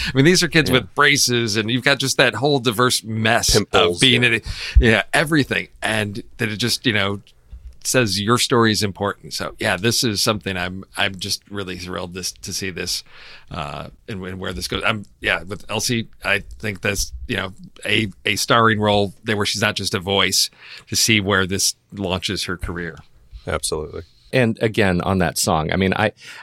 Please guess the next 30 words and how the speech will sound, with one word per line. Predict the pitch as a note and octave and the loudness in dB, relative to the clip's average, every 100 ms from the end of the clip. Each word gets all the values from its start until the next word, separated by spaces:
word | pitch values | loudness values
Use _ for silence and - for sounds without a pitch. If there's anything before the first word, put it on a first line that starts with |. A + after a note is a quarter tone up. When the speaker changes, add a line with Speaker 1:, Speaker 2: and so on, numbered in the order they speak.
| - | 2
Speaker 2:
I | |
was | E3 | 4
a | A#2+ | 6
little | A#2 G#2+ | 6 6
older | G#2+ G#2+ G#2 F#2 | 6 4 4 4
than | E2+ E2+ F2 | 4 2 0
eighth | F2 E2+ | 0 -2
grade | - F#2+ D#2+ D#2+ | -2 0 0 -2
when | E2+ D#2+ D#2+ | -4 -4 -4
Watermark | F2 F2+ F2 F#2+ G2+ G#2 | -2 2 2 2 2 2
was | A#2+ G2+ - - A#2+ - | -2 -2 -6 -12 -16 -10
released, | A#2+ A2+ A2 A#2+ - - | -2 2 2 2 -2 -2
the, | F2 F#2 - | -2 -2 -4
that | - F2 F2 | -4 0 2
album, | F2+ F#2+ A2 G#2+ | 2 2 0 -2
Speaker 1:
Yeah. | G#2 | 0
Speaker 2:
but | G2+ F2 - - - - - | 0 0 -2 -16 -20 -14 0
it, | A#2 - | 0 4
it | C3 A2 | 2 4
became, | A#2+ - G2+ F2+ F2 - | 0 2 2 2 -2 -2
uh, | F#2+ E2+ D#2+ - D#2 - | 0 0 -2 -6 -16 -6
a, | G2 - | -6 -4
a | - | -6
pretty | F#2 D3+ A2 | -2 0 2
significant | - F2+ G2+ - - D#2+ | 0 0 0 0 -4 -2
soundtrack | G#2 F2+ E2+ - - - - | 0 0 0 -2 -2 -6 -10
of, | - E2 F2+ - | -6 -6 -4 -4
of | E2+ | -2
that | F2 C#2+ | -2 0
year. | F2 D#2+ B1+ | 0 0 -2